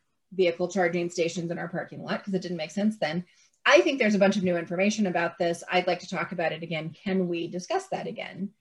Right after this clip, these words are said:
And get the group buy-in to say, "Yeah, we're up for that conversation. It does seem like enough has changed." Um,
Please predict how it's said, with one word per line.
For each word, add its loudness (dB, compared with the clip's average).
And 4
get 6
the 2
group 2
buy-in 4
to 0
say, 4
"Yeah, 6
we're 8
up 4
for 4
that 4
conversation. 0
It -2
does 4
seem 0
like -8
enough -2
has -8
changed." -12
Um, -4